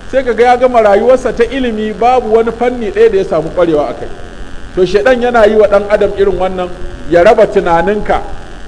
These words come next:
a cikin aikin alheri. Idan ka kubuce daga nan sai ya zo maka ta wata hanya shine waswasi. Ya ta sa maka waswasi, Allah shi ya komai, shi ya waye Allah. Ko ka shiga ban ɗaki ka je kai ta jiran ka gama fitsari baka gama ba.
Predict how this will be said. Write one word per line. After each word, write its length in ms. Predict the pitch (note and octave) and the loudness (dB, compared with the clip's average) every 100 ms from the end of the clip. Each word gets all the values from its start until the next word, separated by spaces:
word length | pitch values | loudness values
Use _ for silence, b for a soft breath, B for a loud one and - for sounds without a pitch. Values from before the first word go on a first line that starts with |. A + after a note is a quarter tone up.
| - | -8
a 80 | D#3 | -8
cikin 240 | - G3+ | -6 -2
aikin 320 | G3 G3+ G3 D3+ | 0 0 -2 -4
alheri. 380 | C#3+ D#3 C#3 - - - - - - - G3+ | -6 -6 -6 -8 -10 -10 -10 -10 -14 -2 0
Idan 260 | B3 D4+ | 2 2
ka 120 | C#4+ C#4+ | 2 0
kubuce 420 | D4+ C#4 C4+ C4+ | -2 -4 2 4
daga 240 | B3 G#3+ | 4 2
nan 240 | A3+ G#3 - - - - - | 2 -2 -6 -14 -14 -14 -8
sai 180 | - C4 | 4 6
ya 60 | A3+ | 6
zo 160 | A3+ | 4
maka 240 | A3+ A3+ G3 | 4 0 0
ta 100 | G3+ | 0
wata 240 | G#3 G#3+ | 0 0
hanya 320 | G#3 G#3+ G3 | 0 0 -2
shine 240 | - G#3+ G3+ | -2 -4 0
waswasi. 600 | F3 - E3+ F3 F3 F3 - - - - - - - - - | 0 0 2 2 0 -8 -10 -10 -12 -12 -12 -14 -12 -12 -10
Ya 80 | - | -8
ta 80 | G#3+ | 0
sa 180 | A#3 G3+ | 2 2
maka 180 | G3+ | 0
waswasi, 500 | E3+ E3 E3 E3 E3+ - | -2 0 -2 -2 -2 -2
Allah 300 | G#3+ G#3+ F3+ | 0 2 0
shi 160 | F#3+ F#3+ | 0 -2
ya 80 | F#3 | -2
komai, 340 | G3 G3 F#3+ | -2 -2 -2
shi 120 | G#3+ | 0
ya 80 | A3 | 2
waye 200 | G3 E3+ | 4 4
Allah. 300 | F3 F3 D#3+ - - - - - - - - | 2 -2 -4 -6 -12 -12 -14 -18 -16 -6 2
Ko 100 | A3 | 2
ka 100 | G#3 | 2
shiga 220 | F#3+ G3+ | 2 2
ban 140 | A3 G#3 | 2 4
ɗaki 340 | G3+ G3+ F3+ | 2 2 -2
ka 100 | F3 | 0
je 140 | F3 G#3 | 0 0
kai 160 | G3 | 0
ta 100 | G3 G#3+ | 2 4
jiran 300 | B3 A#3 E3+ - - - - - | 4 2 0 -10 -16 -18 -18 -6
ka 80 | E3 | -4
gama 220 | D#3+ G#3+ F3 | 2 2 2
fitsari 440 | F3+ F#3+ F#3+ F#3+ | 0 0 0 0
baka 180 | E3+ C#3+ | -4 -2
gama 280 | E3 E3+ | 0 0
ba. 80 | C#3 | 0